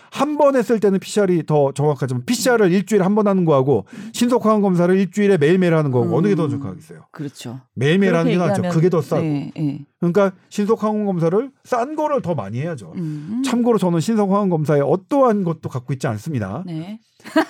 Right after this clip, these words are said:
Speaker 1: 그 회사들한테 물어보세요.
Speaker 2: <laughs>
Speaker 1: 그리고 저는 그분들에게 물-, 물어보고 있어요. 피씨알 주장하시는 분들. 정말로 당신들 피씨알과 이해관계 전-,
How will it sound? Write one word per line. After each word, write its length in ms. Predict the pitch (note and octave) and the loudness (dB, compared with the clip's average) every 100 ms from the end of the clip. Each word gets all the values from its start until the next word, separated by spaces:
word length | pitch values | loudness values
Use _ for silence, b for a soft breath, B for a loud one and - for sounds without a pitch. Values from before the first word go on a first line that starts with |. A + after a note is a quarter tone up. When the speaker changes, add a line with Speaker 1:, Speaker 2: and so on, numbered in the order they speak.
| D#4 D#4 | -2 -2
Speaker 1:
그 160 | C4 A3 | 0 2
회사들한테 480 | A3+ A3+ G#3+ F#3 - | 2 2 2 0 0
물어보세요. 500 | - D#3 C3+ A2+ A2+ | 0 0 0 -2 -2
Speaker 2:
<laughs> 1080 | G#3 D4 D4 B3 A#3 _ _ - G4+ D#4+ C#4 | -4 -2 -2 -2 -4 _ _ -6 -2 -2 -2
Speaker 1:
그리고 280 | F3+ G#3+ G#3+ | 0 2 2
저는 240 | F#3+ G#3 | 2 0
그분들에게 560 | - F#3+ G#3+ G#3 F#3 F3+ | 0 0 2 2 2 0
물-, 160 | C3+ C3 | 0 -2
물어보고 300 | B2+ D3+ C#3 | -2 0 0
있어요. 140 | A#2+ B2 | -2 -4
피씨알 280 | G#3+ A3 F#3+ | -4 -2 -2
주장하시는 420 | D#3 D3+ C#3 B2+ | 0 -2 -2 -4
분들. 400 | A2 A2+ A#2 G2 b b | -6 -4 -4 -4 b b
정말로 320 | F#3 B3 C4 | 0 2 2
당신들 380 | F3 E3 G#3 G#3+ | 0 0 0 0
피씨알과 560 | G#3+ A3 B3 A3+ G#3 F#3 | 0 -2 2 2 4 4
이해관계 360 | E3 F#3+ F#3 | 4 2 0
전-, 220 | F#3+ C3+ | 0 -2